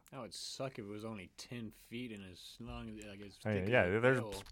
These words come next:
Speaker 2: plenty of snakes that are ten feet long. That's not really anything that's that remarkable.
Speaker 1: Yeah.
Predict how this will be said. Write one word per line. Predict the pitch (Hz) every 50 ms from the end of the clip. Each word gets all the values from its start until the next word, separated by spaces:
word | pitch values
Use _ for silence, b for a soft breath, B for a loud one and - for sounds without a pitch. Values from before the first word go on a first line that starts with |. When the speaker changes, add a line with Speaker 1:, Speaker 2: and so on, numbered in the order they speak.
| - -
Speaker 2:
plenty | - - - 156 170 160 123 98
of | 87 80 -
snakes | - - - - 92 87 - -
that | 90
are | 82
ten | - - 92 87
feet | 82 - 90
long. | 85 82 82 80 82
That's | 87 92 - -
not | 110 107 104
really | 101 98 95 95 92
anything | 90 90 90 - - 90
that's | 87 82 - -
that | - 92 87 -
remarkable. | 85 82 80 82 82 78 - - - 80 80 - _ _ _ _ _ _ _ _ _ _ _ _ _ _ _ -
Speaker 1:
Yeah. | 135 135 131 120 95